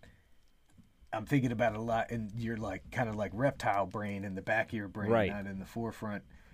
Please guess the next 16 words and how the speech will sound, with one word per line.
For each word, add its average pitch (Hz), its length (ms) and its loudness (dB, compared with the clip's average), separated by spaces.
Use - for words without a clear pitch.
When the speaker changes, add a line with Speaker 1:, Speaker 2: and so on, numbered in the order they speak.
Speaker 1:
And 101 140 -6
then, 104 240 -4
like, 95 400 -6
I'll 95 140 0
dream 117 680 0
a 113 160 -6
<laughs> - 60 -20
gag, 226 440 8
and 143 100 4
I'll 107 160 -2
have 107 180 2
to, 107 80 -6
like, 101 220 -6
get 104 160 -6
up 98 180 -8
and, 98 180 -8